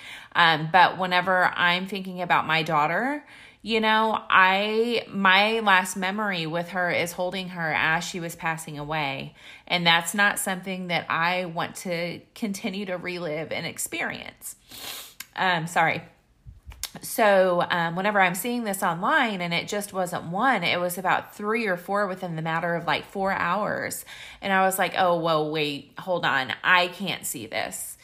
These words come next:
So I immediately unfollowed the group.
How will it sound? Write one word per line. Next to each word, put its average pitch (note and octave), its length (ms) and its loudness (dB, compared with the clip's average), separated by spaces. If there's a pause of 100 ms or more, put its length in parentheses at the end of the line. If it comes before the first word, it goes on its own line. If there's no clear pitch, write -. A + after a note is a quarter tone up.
(260)
So F#3+ 580 6
I F3 180 8
immediately F#3 840 -2
unfollowed E3 580 -2
the D3+ 80 -4
group. F3 480 -4